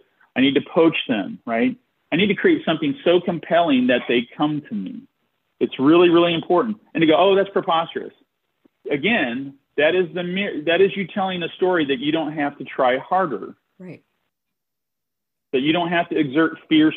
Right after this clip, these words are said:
Speaker 1: resolve.
Speaker 2: Okay, well, listen, that is a lot to think about. That's a jam-packed episode. There's a big conversation happening here around good to great with our good to great Sherpa, Dave. We're talking about leadership,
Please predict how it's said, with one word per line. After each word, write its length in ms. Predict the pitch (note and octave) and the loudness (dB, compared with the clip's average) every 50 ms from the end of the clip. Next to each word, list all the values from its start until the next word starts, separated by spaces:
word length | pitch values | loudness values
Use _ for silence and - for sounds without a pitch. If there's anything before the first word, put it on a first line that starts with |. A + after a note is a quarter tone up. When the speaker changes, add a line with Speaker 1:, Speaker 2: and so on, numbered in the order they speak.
| - | -2
Speaker 1:
resolve. 580 | - D3+ C3+ B2+ D#3+ E3+ E3+ C3+ G#2 G2+ G#2+ - _ _ _ _ _ _ _ _ _ _ _ _ _ _ _ _ _ _ _ _ _ _ _ _ _ _ _ _ _ _ _ _ _ _ _ _ _ - | -4 -4 0 0 0 2 2 0 -2 -4 -8 -14 _ _ _ _ _ _ _ _ _ _ _ _ _ _ _ _ _ _ _ _ _ _ _ _ _ _ _ _ _ _ _ _ _ _ _ _ _ -12
Speaker 2:
Okay, 380 | A3 A3+ - C#4 C4 A3+ C4 | -12 -10 -6 -4 -2 -2 -2
well, 240 | G3 F#3 G3+ A3 G3+ | 0 0 0 0 0
listen, 400 | G#3+ A#3 C#4 - A#3+ G3+ F3+ - - - | 0 -2 0 0 -2 -2 -2 -6 -10 -6
that 320 | F#3+ A3+ G#3 G3+ A3 G3 | 0 2 4 4 4 2
is 140 | - A#3+ A#3 | 0 -2 -4
a 60 | A#3 | -2
lot 240 | G#3 G#3 G3+ G3 G3 | 0 0 0 0 -2
to 60 | A3+ | -4
think 220 | G#3 - G3+ F#3 F#3+ | -6 -4 -4 -4 -2
about. 300 | F#3 F3+ E3+ D#3+ D#3+ D#3+ | -2 -2 -2 -4 -2 -2
That's 220 | F#3 G3 G3 - | -2 -2 -2 -2
a 60 | B3+ | -6
jam-packed 640 | G3+ E3+ A3 G3+ F#3+ F#3+ F#3 F#3+ F#3+ F3+ F3+ - - | -6 -4 -4 -4 -4 -4 -6 -6 -6 -6 -6 -6 -8
episode. 800 | F#3 F3+ - F#3+ F3 - G3+ F3+ F3 F3 F3 F3 E3+ E3+ E3 _ _ _ _ _ _ _ _ _ | -10 -8 -8 -8 -8 -6 -6 -4 -2 -2 -2 -2 -4 -6 -8 _ _ _ _ _ _ _ _ _
There's 200 | G#3 A3 G#3+ G#3+ | -4 -2 -2 -2
a 60 | G#3+ | -4
big 460 | E3+ - - G#3+ G#3+ A3 A3+ A3 F3 | -6 -4 -2 0 2 2 2 0 -4
conversation 680 | - G3 G3 G3 F#3 G3 F#3+ - G3+ F#3 F3 - G3+ F#3 | -6 -6 -6 -6 -4 -6 -6 -4 -4 -4 -2 -4 -6 -8
happening 480 | F#3 F#3 F3 F3 F3 F#3+ F3+ F3+ F3+ F3 | -6 -6 -8 -8 -8 -8 -8 -8 -8 -8
here 280 | E3 F#3 F3 E3+ E3+ | -8 -8 -6 -6 -6
around 520 | E3+ E3 E3+ E3 E3 D#3+ D#3 D#3 D#3+ D#3+ _ | -6 -6 -6 -8 -8 -8 -10 -12 -14 -16 _
good 340 | - G3+ G3+ G3+ G3 E3+ - | -4 -2 -2 0 -2 -4 -4
to 120 | - F#3+ | -8 -10
great 480 | F3+ - - F3+ F3+ F3 E3 E3+ E3+ - | -10 -8 -6 -4 -2 -2 -2 -4 -4 -6
with 160 | - F#3 - | -10 -12 -10
our 100 | E3+ E3 | -10 -10
good 260 | D#3+ C#3 F#3+ F#3 D#3+ - | -6 -4 -6 -6 -4 -6
to 80 | F#3 | -8
great 240 | E3 - F3 E3+ E3 | -6 -4 -4 -4 -4
Sherpa, 440 | E3 - - E3+ E3 E3 F3 E3+ - | -6 -8 -8 -8 -8 -8 -8 -10 -4
Dave. 460 | - F3 E3 D#3+ D#3+ E3 D#3 D#3+ _ _ _ _ _ _ _ _ _ _ _ _ _ _ _ _ _ _ _ _ _ | -4 -2 -2 -2 -2 -4 -6 -6 _ _ _ _ _ _ _ _ _ _ _ _ _ _ _ _ _ _ _ _ _
We're 80 | G3+ | -10
talking 380 | F#3+ - G#3 G3 G3 G3+ G#3+ G3 | -6 -4 -4 -4 -4 -6 -6 -6
about 340 | F3+ F3 F3 E3 D#3 D3+ D#3+ | -4 -4 -4 -6 -6 -6 -6
leadership, 720 | F3+ A#3 A#3+ A3+ A#3 A3+ - - A#3 A3+ A3+ A3 A3 | -6 -6 -6 -6 -6 -6 -6 -6 -4 -4 -6 -6 -10